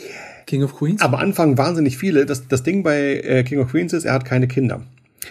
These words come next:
Speaker 2: Äh,
Speaker 1: Mhm.
Speaker 2: und das ist natürlich mittlerweile schon, äh, ein wahnsinnig, äh,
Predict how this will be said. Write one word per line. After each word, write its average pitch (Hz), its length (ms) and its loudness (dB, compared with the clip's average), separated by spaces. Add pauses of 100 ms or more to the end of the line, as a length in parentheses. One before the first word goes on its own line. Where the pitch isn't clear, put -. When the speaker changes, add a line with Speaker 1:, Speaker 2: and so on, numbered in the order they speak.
(340)
Speaker 2:
Äh, 127 320 2
Speaker 1:
Mhm. 123 100 -2
Speaker 2:
und 131 180 4
das 123 160 0
ist 135 100 -2
natürlich 120 220 4
mittlerweile 120 480 2
schon, 123 440 0
äh, 117 320 -4
ein 113 160 0
wahnsinnig, 117 540 0
äh, 113 420 -2